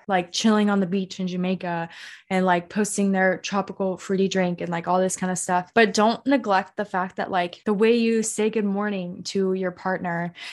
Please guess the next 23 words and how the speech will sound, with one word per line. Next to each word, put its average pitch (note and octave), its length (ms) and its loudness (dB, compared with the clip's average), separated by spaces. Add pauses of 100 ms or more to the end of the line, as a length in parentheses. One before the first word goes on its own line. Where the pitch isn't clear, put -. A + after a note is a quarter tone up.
(100)
and, G3 80 0
like, F#3+ 180 0
the F#3+ 80 -2
smile F#3+ 460 4
on F#3 120 2
their F3+ 160 -2
face F3 460 -4
and F3 240 -4 (240)
eating G#3 260 4
breakfast F#3+ 440 0
together F3+ 500 -2
in F#3 220 -4
your F3+ 360 -4 (180)
house F#3+ 600 -2
or F3+ 320 -6
apartment F#3+ 640 0
and F#3 360 -2 (460)
going G#3 340 6
to G3+ 160 0
your F#3+ 240 4
nine-to-five G3 640 2
every F#3+ 240 -4
day, F3+ 340 -2